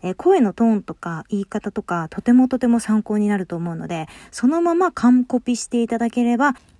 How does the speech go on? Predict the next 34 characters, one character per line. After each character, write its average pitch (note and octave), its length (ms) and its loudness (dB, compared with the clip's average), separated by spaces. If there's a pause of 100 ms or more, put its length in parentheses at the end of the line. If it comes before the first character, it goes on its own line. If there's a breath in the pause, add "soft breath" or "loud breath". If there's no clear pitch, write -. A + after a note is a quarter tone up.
(120)
M A3+ 200 6
な A3 100 2
女 G3 140 -6
性 G3+ 240 -6
が G3+ 300 0
ゾ G3+ 160 -6
ロ F#3+ 100 -2
ゾ F3 120 -6
ロ E3+ 100 -8
ゾ A3 160 -4
ロ C4+ 80 -2
ゾ C4 120 -4
ロ B3+ 120 -2
と C#4+ 240 2 (280 loud breath)
あ F#3+ 100 -4
な G3+ 100 0
た F#3+ 120 -4
に A3 200 4
群 F3+ 240 -4
が F#3 80 -4
っ F#3+ 60 -6
て - 140 -8
く - 120 -6
る F#3+ 80 -4
こ G3 120 -8
と A3+ 100 -6
と D3+ 240 -2
思 F3+ 160 -6
い F3+ 60 -4
ま F#3 100 -6
す。 - 120 -10 (280 loud breath)
そ - 160 -10
れ G3 100 -2
は A#3 200 2